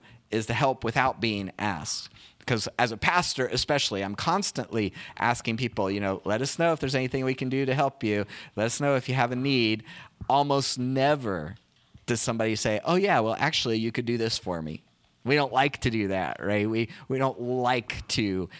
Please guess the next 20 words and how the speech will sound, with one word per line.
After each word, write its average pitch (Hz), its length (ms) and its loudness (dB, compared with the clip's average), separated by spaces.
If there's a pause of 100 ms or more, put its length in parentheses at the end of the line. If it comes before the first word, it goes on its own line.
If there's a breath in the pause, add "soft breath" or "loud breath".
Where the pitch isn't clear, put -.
(180 loud breath)
express - 760 -2
needs. 101 600 -2
You 90 60 -2
know, 92 80 -2
one 107 100 0
of 110 80 0
the 110 60 -2
things 113 260 -4
that 104 220 -4
I 113 100 2
have 110 140 -2
experienced 120 560 -2
over 113 100 -2
the 110 60 0
last 113 260 0
week 113 140 -4
and 110 80 -2
a 117 40 0
half 147 240 2 (300 loud breath)
is 117 380 2